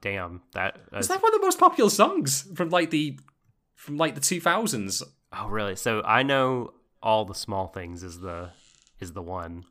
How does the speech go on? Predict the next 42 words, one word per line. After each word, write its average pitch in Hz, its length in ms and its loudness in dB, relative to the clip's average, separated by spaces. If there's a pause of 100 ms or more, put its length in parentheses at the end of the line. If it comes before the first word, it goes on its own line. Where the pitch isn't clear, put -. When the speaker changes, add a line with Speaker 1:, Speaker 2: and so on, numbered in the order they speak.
Speaker 2:
That, 151 300 -2
oh, 196 160 4
that's 196 180 4
definitely 147 300 2
up 113 100 -2
there, 90 220 -4
yeah. 87 240 -6
Speaker 1:
that 92 180 -6
I 90 140 -4
know. 85 260 -10
Well, 127 160 4
I 123 140 8
say 117 180 2
the 95 120 -4
one. 90 260 -6
I 104 100 0
know, 107 180 0
like, 95 220 0
Adam 92 480 -4 (920)
and, 85 300 -10
uh, 82 340 -10
that 87 240 -8
one, 87 340 -10
and 95 120 -12
maybe, 98 300 -8
like, 85 240 -8
one 85 140 -10
or 82 80 -12
two - 180 -16
more. 80 320 -16 (140)
Anyway, 113 400 0
what 113 180 -6
the 104 80 -16
fuck? 87 240 -6
Why 101 120 0
are 104 60 2
we 101 100 -4
talking 98 200 -2
about 85 220 -10
Blink 87 200 -12
one 82 120 -16
eighty-two? 85 300 -18